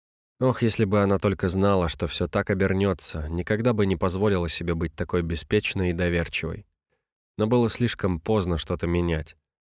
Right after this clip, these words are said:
У Ирины за душой не было ни гроша, даже денег на съёмную комнату.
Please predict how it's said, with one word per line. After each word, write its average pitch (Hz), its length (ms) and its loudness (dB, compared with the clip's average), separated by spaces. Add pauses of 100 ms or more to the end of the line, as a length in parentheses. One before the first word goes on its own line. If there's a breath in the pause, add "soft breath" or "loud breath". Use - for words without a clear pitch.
(220)
У 87 160 2
Ирины 101 400 4
за 90 140 0
душой 92 380 0
не 95 140 2
было 90 180 -2
ни 87 140 -2
гроша, 90 540 -2 (340)
даже 90 220 2
денег 101 320 2
на 98 80 2
съёмную 92 480 0
комнату. 92 580 -2